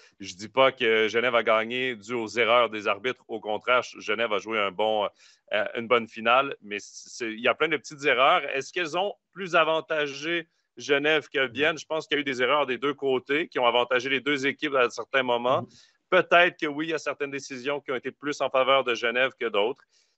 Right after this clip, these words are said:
Speaker 1: Mais on peut, on peut pas faire le cours de l'histoire. Euh,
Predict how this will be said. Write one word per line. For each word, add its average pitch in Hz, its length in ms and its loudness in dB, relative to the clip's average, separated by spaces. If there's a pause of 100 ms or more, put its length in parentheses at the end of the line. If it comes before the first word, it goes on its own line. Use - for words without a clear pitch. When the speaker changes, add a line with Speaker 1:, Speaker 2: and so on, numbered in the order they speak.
(120)
Speaker 1:
Mais 117 380 4
on 113 140 4
peut, 127 120 -4
on 131 120 2
peut 127 80 -4 (120)
pas 127 140 4 (100)
faire 135 160 4
le 123 120 2
cours 135 180 -6
de 123 60 0
l'histoire. 123 580 0
Euh, 107 180 0